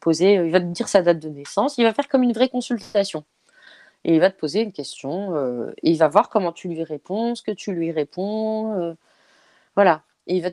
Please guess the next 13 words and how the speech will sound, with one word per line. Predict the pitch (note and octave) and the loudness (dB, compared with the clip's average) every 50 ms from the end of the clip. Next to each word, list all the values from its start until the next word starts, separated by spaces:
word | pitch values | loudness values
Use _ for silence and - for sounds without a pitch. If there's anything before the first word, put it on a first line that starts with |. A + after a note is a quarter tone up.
| E3+ - | -6 -8
il | F3 E3+ | -8 0
va | D#3+ G3 G#3 | 0 0 0
te | - - G3 | 0 -4 -8
tester | F3+ - F3+ F3 - - A3+ A#3+ | -4 -4 -6 -6 -2 -2 -2 0
comme | - A3 G3 F3+ | 2 0 -2 -2
ça | - - A#3 B3 C4 - | 2 2 4 4 4 4
par | B3+ A#3 A3+ | 2 4 4
rapport | A3+ G#3+ - C4+ D#4 D4+ | 4 2 4 0 0 0
à | D4 C4+ | -2 -6
sa | - - A#3+ | -2 -2 -4
vie, | A3+ F3 F#3+ F#3 F#3+ | -2 -2 -6 -8 -10
en | F3 | -12
fait. | D#3+ - - C3+ _ _ - - | -14 -18 -20 -20 _ _ -20 -20